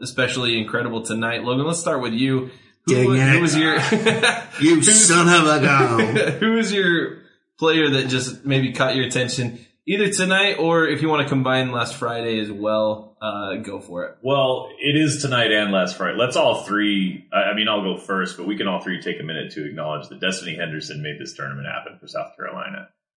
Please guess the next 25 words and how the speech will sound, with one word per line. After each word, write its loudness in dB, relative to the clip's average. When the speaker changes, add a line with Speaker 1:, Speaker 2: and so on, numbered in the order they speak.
Speaker 3:
You -12
know, -6
Leah 2
Boston 2
was -4
getting -2
double-doubles. -2
She -8
was -10
doing -4
her -4
job. -2
We're -4
gonna -4
talk -6
plenty -4
of -6
Leah -6
Boston, -8
I'm -8
sure, -4
on -16
this -16
episode. -14
But, -4